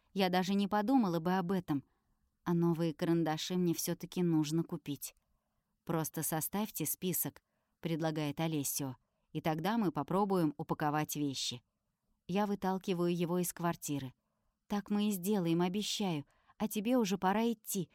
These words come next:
Пьетро ждет тебя». Олесио снова поворачивается ко мне. «Мне не нравится, что Люцифер постоянно вытаскивает тебя из неприятных ситуаций.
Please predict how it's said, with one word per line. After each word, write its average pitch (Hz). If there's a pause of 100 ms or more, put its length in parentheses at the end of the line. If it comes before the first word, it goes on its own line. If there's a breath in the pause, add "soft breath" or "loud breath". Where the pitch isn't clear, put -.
(180 soft breath)
Пьетро 226
ждет 185
тебя». 147 (600)
Олесио 190
снова 202
поворачивается 175
ко 180
мне. 156 (600)
«Мне 160
не 170
нравится, 175
что -
Люцифер 156 (400)
постоянно 165
вытаскивает 151
тебя 151
из 151
неприятных 151
ситуаций. 139